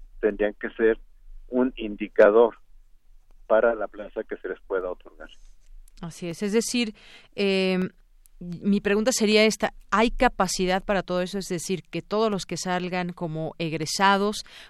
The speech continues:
Speaker 2: puedan tener un espacio, puedan tener un lugar y, y precisamente, como usted dice, es positivo que se dediquen a,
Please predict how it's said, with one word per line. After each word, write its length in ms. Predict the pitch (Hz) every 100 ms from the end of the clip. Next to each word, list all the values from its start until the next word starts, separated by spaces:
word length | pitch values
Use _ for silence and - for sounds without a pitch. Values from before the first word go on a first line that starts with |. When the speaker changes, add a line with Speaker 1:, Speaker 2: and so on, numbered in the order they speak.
| _
Speaker 2:
puedan 320 | 196 202 202
tener 340 | 185 165 175 180
un 180 | 180 180
espacio, 500 | 170 - 185 185 185
puedan 200 | 175 175
tener 200 | 175 165
un 120 | 165
lugar 300 | 165 175 175
y, 180 | - 185
y 200 | 165 160
precisamente, 640 | - 147 165 175 170 160 170
como 160 | 156
usted 180 | 143 170
dice, 380 | 160 - 160 -
es 180 | 165 -
positivo 580 | 165 156 160 208 220 -
que 100 | 226
se 140 | 170
dediquen 420 | 165 175 - 180
a, 100 | 160